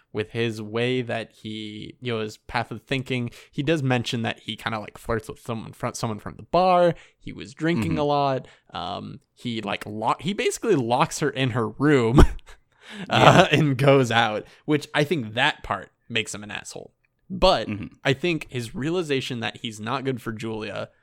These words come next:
Speaker 1: um, he, his, her parents would be better at watching her and realizing that he's not, he shouldn't be in the picture, which he really shouldn't be because he's an asshole. So
Speaker 2: Mm.
Speaker 1: he's not an asshole for leaving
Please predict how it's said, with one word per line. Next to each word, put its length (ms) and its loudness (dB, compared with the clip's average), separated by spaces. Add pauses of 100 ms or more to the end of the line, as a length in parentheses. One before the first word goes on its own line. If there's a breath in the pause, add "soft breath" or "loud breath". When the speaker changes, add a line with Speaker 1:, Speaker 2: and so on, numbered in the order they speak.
(240)
Speaker 1:
um, 400 -14 (680)
he, 360 -4
his, 240 -4
her 180 -2
parents 380 -2
would 140 -2
be 100 -6
better 400 -2
at 220 -6
watching 400 -2
her 280 -8 (360 soft breath)
and 140 -6
realizing 480 0
that 260 -6 (540)
he's 400 -8
not, 440 -4 (880)
he 200 -4
shouldn't 420 -4
be 120 -2
in 120 -6
the 60 -8
picture, 400 -4
which 200 -14
he 80 -8
really 220 -2
shouldn't 320 -10
be 200 -12 (120)
because 680 -4
he's 140 -6
an 100 -10
asshole. 460 -18 (640 loud breath)
So 460 2
Speaker 2:
Mm. 320 -6
Speaker 1:
he's 220 0
not 180 4
an 80 4
asshole 340 2
for 220 -4
leaving 800 0